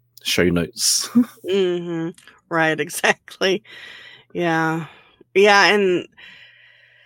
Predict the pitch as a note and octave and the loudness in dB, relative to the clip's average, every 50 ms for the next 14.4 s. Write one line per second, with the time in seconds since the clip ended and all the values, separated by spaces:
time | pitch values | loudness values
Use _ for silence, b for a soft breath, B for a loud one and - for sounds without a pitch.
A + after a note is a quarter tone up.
0 | B B B - - C4 A3+ C#3+ F#3+ G3 - B3+ B3 A3+ G#3+ - - - F#3+ E3+ | B B B 0 2 4 4 4 2 0 0 0 0 0 -2 -6 -6 -2 0 0
1 | E3 - - - - C#3+ F#3 - - G#3 F#3 D#3+ D#3 - - F3+ F3+ F#3+ - F#3 | 0 -2 -6 -6 -4 -4 -4 -4 -4 -2 -2 -2 -4 -6 -4 -4 -4 -4 -2 -2
2 | E3+ E3+ E3 - - E3+ D#3+ D#3+ D#3 D#3+ E3+ D#3 D3+ C#3+ C#3 D#3+ - E3+ E3 - | -4 -4 -4 -6 -6 -4 -4 -2 -4 -4 -2 -2 -2 -2 -2 -2 -2 -4 -4 -4
3 | D3+ D3 C#3+ D3+ D#3 D#3 - _ _ _ _ _ _ _ _ _ _ - F3+ D#3 | -4 -4 -4 -4 -6 -8 -12 _ _ _ _ _ _ _ _ _ _ -4 -2 -2
4 | E3 E3 - - - D3 C#3 C3+ B2+ B2+ - _ - E3 B B B B B _ | -2 -6 -8 -6 -2 -2 0 0 -2 -4 -8 _ -16 -20 B B B B B _
5 | _ _ _ _ _ _ _ - F#3+ F#3+ F#3 F3 E3+ F3 F3 D#3+ D#3 D3 C#3+ - | _ _ _ _ _ _ _ -4 0 2 2 4 2 2 0 -2 -4 -4 -6 -6
6 | - - E3+ E3 E3 D#3+ D#3 D3 D3+ E3 D#3+ - _ _ _ - - F#3+ F3+ D#3 | -6 -4 -2 -2 -2 -2 -2 -4 -6 -8 -10 -12 _ _ _ -8 -2 0 0 0
7 | D3 C#3 D3+ - D3 - - F#3+ A#3 B3+ - - - F#3 D#3 B2+ B2 C#3+ D#3+ - | 0 0 -4 -6 -10 -4 0 2 2 2 0 -4 -4 -2 0 0 0 -2 -4 -6
8 | - D#3+ D#3 - D#3+ D#3 D3+ D3+ - C#3+ D3 D3+ D3+ D3 D3 C#3+ D3 C#3 C3+ C3+ | -8 -10 -8 -8 -8 -8 -8 -6 -6 -8 -8 -8 -8 -8 -8 -6 -6 -6 -8 -8
9 | C3+ C3 - C#3 - C#3 D3 D3+ D3 C#3+ C#3+ C#3 C#3 C#3 C#3 - D#3+ D#3+ D#3 D3+ | -10 -12 -12 -10 -10 -8 -8 -8 -8 -8 -8 -10 -10 -12 -14 -12 -8 -4 -4 -4
10 | D3+ - - D3 D3+ D3 C#3+ D#3 - - D#3 - - D3 - - G#2 D3+ D#3 D#3 | -4 -6 -8 -6 -6 -6 -6 -8 -10 -12 -12 -10 -10 -10 -8 -6 -8 -6 -6 -6
11 | D3 C#3+ - C3+ C#3 C#3+ C#3 C#3+ D3 D3+ - - D#3+ D#3 D#3 D3 C3+ C#3+ D3 - | -8 -6 -6 -4 -4 -4 -6 -8 -10 -10 -8 -6 -6 -6 -6 -6 -8 -10 -12 -14
12 | - - - - D3+ B2 - - - G#3 G#3 - - - F3 D#3 C#3 B2 B2+ A#2+ | -16 -16 -16 -14 -14 -14 -10 -6 -4 -4 -4 -4 -6 -6 -6 -6 -6 -8 -10 -12
13 | C3+ - D3+ D3 - - D#3 D#3 F#3 G#3 G#3+ G3+ E3+ D#3+ D3+ C#3+ B2+ C3 - G#2+ | -10 -10 -10 -10 -10 -10 -8 -6 -4 -4 -4 -4 -2 -2 0 0 0 -2 -4 -10
14 | F#2+ - - - - C3 - | -12 -12 -14 -18 -16 -16 -18